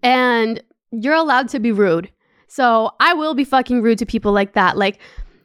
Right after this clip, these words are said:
me and my one girlfriend <laughs> were, like, walking out and about in Paris, and they were like, "Oh, you're so beautiful. Oh, let me get your number."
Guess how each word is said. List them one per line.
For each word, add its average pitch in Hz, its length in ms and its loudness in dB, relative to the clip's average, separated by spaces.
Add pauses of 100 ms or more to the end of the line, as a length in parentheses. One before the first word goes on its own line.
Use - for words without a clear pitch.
me 254 180 2
and 277 80 2
my 262 100 2
one 254 160 0
girlfriend 240 380 0
<laughs> - 20 2
were, 269 60 2
like, 277 220 0
walking 262 320 0
out 220 160 0
and 220 100 2
about 208 240 2
in 214 80 -4
Paris, 214 460 0 (400)
and 247 180 2
they 233 80 0
were 233 80 0
like, 226 160 2
"Oh, 254 100 0
you're 311 140 0
so 269 160 0
beautiful. 294 440 0
Oh, 285 140 2
let 294 120 2
me 277 80 -2
get 262 160 0
your 254 140 0
number." 269 580 2